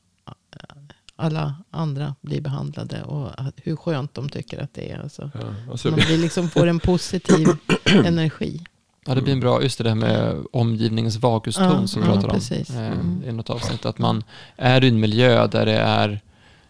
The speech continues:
Speaker 3: behagligt så är det lättare för dig att få det att bli behagligt. Och då pratar jag om det här med till exempel ett spa. Att det, det är lätt att slappna av när man är på ett spa, till
Speaker 1: Mm.
Speaker 3: exempel.
Speaker 1: Mm.
Speaker 3: Kanske lättare än när man sitter i en bil.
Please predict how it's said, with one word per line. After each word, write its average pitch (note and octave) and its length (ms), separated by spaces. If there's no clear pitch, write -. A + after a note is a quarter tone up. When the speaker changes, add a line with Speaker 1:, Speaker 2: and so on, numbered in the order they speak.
Speaker 3:
behagligt A#2 680
så - 180
är A2+ 60
det A2+ 60
lättare A2+ 340
för A#2 100
dig A#2+ 140
att G#2+ 140
få A#2 180
det A2 40
att G#2+ 60
bli A2 120
behagligt. A2+ 720
Och C#3 100
då A#2 60
pratar A#2 300
jag A#2 40
om A2+ 40
det G#2+ 80
här G#2+ 100
med A2 100
till A2 80
exempel A2 400
ett A#2+ 140
spa. - 460
Att A2+ 180
det, A#2 320
det B2 120
är A#2+ 40
lätt B2 300
att A#2 80
slappna B2 260
av A#2+ 240
när A2 100
man A2 120
är A2 200
på - 180
ett - 100
spa, - 320
till G3 100
Speaker 1:
Mm. F3 60
Speaker 3:
exempel. - 360
Speaker 1:
Mm. F#3 140
Speaker 3:
Kanske A#2 240
lättare A#2 340
än A2+ 80
när G#2+ 80
man G#2+ 140
sitter - 260
i A2 40
en A2+ 100
bil. A#2+ 240